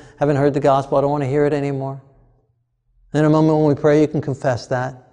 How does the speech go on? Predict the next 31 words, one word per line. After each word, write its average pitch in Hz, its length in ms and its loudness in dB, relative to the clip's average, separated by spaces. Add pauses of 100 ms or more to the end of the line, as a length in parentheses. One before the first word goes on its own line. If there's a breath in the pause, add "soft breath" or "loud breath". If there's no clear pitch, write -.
and 131 100 -6
give 127 120 0
that 123 180 0
over 120 200 -4
to - 160 -12
the 127 80 -8
Lord. 117 440 -10 (1600)
Or 147 80 2
maybe 185 160 4
you 175 80 6
continue 180 360 2
to 165 60 2
listen 180 300 2
and 165 160 0
read 175 180 4
with 156 160 2
just 175 180 -2
a - 20 -14
kind 180 180 -4
of 139 40 -6
a 135 60 -4
curiosity, 160 1000 0
and 143 120 -4
it 135 100 -6
just 143 180 -6 (640)
more 147 200 -2
depresses 139 540 -2
you 160 160 0
than 143 300 -6 (340 soft breath)
inspires 156 580 -2
you. 151 320 -6